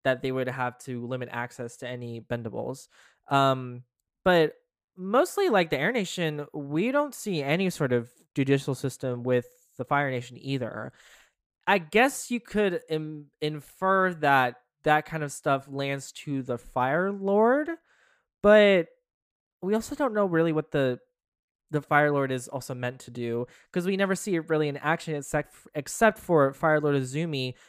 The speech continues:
But in the way she describes her role when she refuses to send Fire Nation troops to help, um,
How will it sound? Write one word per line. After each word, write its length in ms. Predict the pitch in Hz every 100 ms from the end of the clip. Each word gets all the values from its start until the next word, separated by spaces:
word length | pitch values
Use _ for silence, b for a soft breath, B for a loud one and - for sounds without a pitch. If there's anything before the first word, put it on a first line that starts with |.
| b
But 240 | 165 151 139
in 140 | 160
the 80 | 156
way 300 | 156 160 147
she 300 | - - 220
describes 680 | 220 - 160 143 139 135 - -
her 160 | 180 185
role 520 | 151 127 120 117 120 b b b
when 440 | 135 143 139 135 135
she 200 | - 147
refuses 540 | 135 - 143 143 131
to 340 | - 143 131 123
send 500 | - 147 139 135 131
Fire 220 | 135 131
Nation 240 | 131 -
troops 280 | 131 139 127
to 100 | 143
help, 400 | 127 135 131 - - _ _ _ _ -
um, 480 | 131 131 123 120